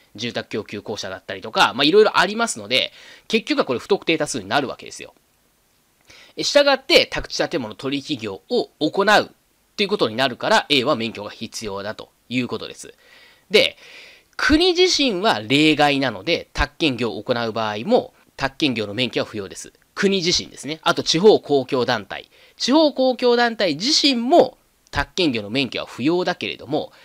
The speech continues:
国とか地方公共団体とかと取引するものは例外ではないんですね。なので、宅建業を行う場合は免許が必要だということです。で、これくらいで引っかかっていてはいけないんですね。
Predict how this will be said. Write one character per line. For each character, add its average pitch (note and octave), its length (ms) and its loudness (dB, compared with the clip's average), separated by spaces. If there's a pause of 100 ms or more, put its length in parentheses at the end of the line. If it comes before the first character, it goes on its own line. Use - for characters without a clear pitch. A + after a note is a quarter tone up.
(280)
国 C4+ 340 2
と A#2+ 140 -6
か C3 320 2
地 - 160 -2
方 F#3 160 4
公 C#3 260 0
共 C3 140 -2
団 B2+ 240 0
体 F2 160 -8
と - 80 -16
か F2 100 -12
と A#2 140 -10
取 A3+ 200 0 (160)
引 D3+ 60 -4
す - 160 -6
る B2 80 -2
も B2+ 140 -2
の A2+ 80 -2
は F#2 120 -6
例 D3+ 220 2
外 F3 160 0
で E3 80 0
は G2 120 -4
な A#2+ 140 -2
い G2+ 60 -6
ん - 60 -14
で - 80 -18
す - 100 -14
ね。 C3+ 140 -12 (320)
な C4+ 100 4
の A3 80 0
で、 G#3 100 2
宅 D3+ 220 -6
建 F3+ 160 -2
業 G#2+ 220 -4
を F#2 40 -12
行 A#2+ 100 -6
う G#2 180 -6
場 G#2+ 160 -4
合 A#2+ 60 -2
は G3 280 0
免 A#2 200 -2
許 D3+ 120 -8
が E3+ 80 -4
必 - 320 -10
要 G#2 140 -6
だ D#3+ 100 0
と - 160 -14 (160)
い A#2 120 -8
う G#2 120 -8
こ - 140 -18
と - 120 -20
で - 120 -14
す。 - 180 -14 (580)
で、 C3+ 80 -4
こ - 200 4
れ C4+ 100 6
く C#4 140 -4
ら C4+ 100 6
い B3 60 2
で A3+ 80 -2
引 G#3 200 -4
っ - 60 -20
か A3+ 140 -2
か A#3 80 2
っ G#3 80 -4 (180)
て D3 80 0
い B2 100 0
て A#2+ 140 0
は B2+ 380 6 (100)
い C3 120 -4
け E3 200 2
な D#3+ 120 2
い B2 60 0
ん G2 60 -12
で D#2+ 80 -16
す - 120 -10
ね。 A2+ 200 -8